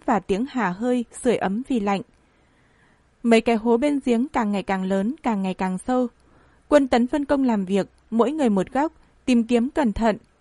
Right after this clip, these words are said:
Hạ Sơ Thất cũng vứt trống đi, trừng to mắt lên nhìn. Thời gian nửa chung trà đã trôi qua, thuốc vẫn chưa được đào thấy thì bỗng có một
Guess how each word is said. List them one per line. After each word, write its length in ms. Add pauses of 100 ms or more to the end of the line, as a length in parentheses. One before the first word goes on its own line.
(1120)
Hạ 180
Sơ 160
Thất 300
cũng 220
vứt 200
trống 220
đi, 240 (260)
trừng 200
to 200
mắt 160
lên 260
nhìn. 240 (2500)
Thời 200
gian 300
nửa 140
chung 240
trà 200
đã 120
trôi 220
qua, 320 (380)
thuốc 180
vẫn 180
chưa 140
được 200
đào 220
thấy 420
thì 140
bỗng 200
có 120
một 180